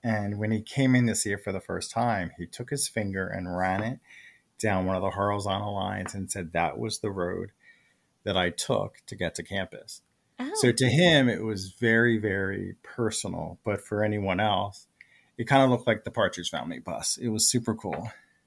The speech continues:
Speaker 2: Oh my gosh, that's
Speaker 1: Yeah.
Speaker 2: amazing.
Speaker 1: So again, that was, like, something that to the owner, it was extremely personal,
Speaker 2: Mm-hmm.
Speaker 1: but to, um, you know, any of his guests, he, they were just like, "Oh, this is a kind of cool piece of art."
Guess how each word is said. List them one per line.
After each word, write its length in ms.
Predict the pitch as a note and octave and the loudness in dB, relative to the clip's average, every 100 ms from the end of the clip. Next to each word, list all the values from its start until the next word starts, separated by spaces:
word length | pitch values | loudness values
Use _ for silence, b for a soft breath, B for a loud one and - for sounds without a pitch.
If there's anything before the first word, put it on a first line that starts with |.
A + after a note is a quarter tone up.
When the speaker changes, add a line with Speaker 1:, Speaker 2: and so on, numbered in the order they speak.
| _ - | _ -4
Speaker 2:
Oh 180 | D#4 E4 | -2 -2
my 160 | E4+ | -4
gosh, 560 | E4 E4 D#4 C4 G3+ - | 0 2 4 4 2 4
that's 260 | C4 C#4 | 4 4
Speaker 1:
Yeah. 60 | D#4+ | 4
Speaker 2:
amazing. 720 | C#4 C4+ - - A#3 D#3+ D3 | 6 8 8 6 2 0 -2
Speaker 1:
So 200 | - D3+ | 2 4
again, 260 | C#3+ E3+ E3 | 10 12 12
that 160 | D#3 D3 | 10 8
was, 200 | C#3 B2 | 6 6
like, 140 | A#2+ | 4
something 440 | - D3+ D3+ E3 | 4 2 2 2
that 360 | D3 B2 A2+ - _ _ _ _ _ _ - | 4 4 2 -2 _ _ _ _ _ _ 2
to 140 | C#3 | 6
the 280 | A#2+ A2+ - | 8 8 6
owner, 440 | C#3+ D#3 D#3+ D3+ C#3 | 4 6 8 8 6
it 80 | B2 | 4
was 180 | A2 G#2+ | 2 0
extremely 440 | - - B2 B2 | 0 2 4 4
personal, 720 | A#2 - G#2+ G#2+ C3+ C#3 D3 C#3+ | 2 -2 -2 0 -2 0 0 -2
Speaker 2:
Mm-hmm. 100 | F3 - - | -6 -8 0
Speaker 1:
but 240 | A2+ A2 | 0 0
to, 680 | - A#2+ A2 G#2+ G#2 G2+ G#2 - | -2 2 2 2 -2 -4 -8 -10
um, 360 | G2 F#2+ F#2+ - _ _ _ _ _ - | -10 -10 -12 -16 _ _ _ _ _ 0
you 100 | G#3 | 6
know, 100 | B2+ | 6
any 240 | A#2+ B2 G#2 | 8 8 6
of 60 | |
his 120 | F2+ | 2
guests, 420 | - D#2+ E2+ - - | -2 -4 -4 -6 -6
he, 180 | F#2 G2+ | -8 -8
they 140 | - E2 | -6 -4
were 100 | F#2 | -4
just 160 | G#2+ | -6
like, 80 | - | -4
"Oh, 80 | A#3 | -2
this 200 | A#3 G3+ | 0 0
is 120 | F3+ C#3 | 0 -2
a 100 | B2+ | -4
kind 280 | - F#2+ | -4 -6
of 160 | F#2 - | -6 -10
cool 180 | - F#2+ | -10 -10
piece 300 | - - - | -6 -4 -4
of 120 | F2+ | -2
art." 300 | E2+ E2 - | -2 -4 -6